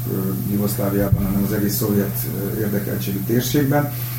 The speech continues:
Bizonyos témákat, amelyek a háborút megelőző, vagy a háború során lezajlott eseményeknek a,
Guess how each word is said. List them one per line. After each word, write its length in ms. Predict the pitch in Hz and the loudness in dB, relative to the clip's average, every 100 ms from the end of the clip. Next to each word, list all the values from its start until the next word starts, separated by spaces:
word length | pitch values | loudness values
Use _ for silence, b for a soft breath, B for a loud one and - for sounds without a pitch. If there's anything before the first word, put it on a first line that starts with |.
| B | B
Bizonyos 460 | 120 135 127 110 - | 0 2 4 4 4
témákat, 680 | 127 117 107 104 127 127 123 | 4 6 4 2 2 2 2
amelyek 280 | 113 107 | 2 2
a 60 | 110 | -2
háborút 440 | 113 107 107 - | -2 0 0 0
megelőző, 520 | 110 107 104 101 92 101 | 0 0 2 0 0 0
vagy 100 | 98 | 2
a 60 | |
háború 280 | 110 104 104 | 2 0 0
során 380 | 101 110 107 101 | -2 -2 0 0
lezajlott 400 | 104 104 101 - | 0 0 0 0
eseményeknek 800 | 104 104 101 101 98 101 101 - | -2 0 2 2 0 0 -2 0
a, 240 | 104 101 | 0 0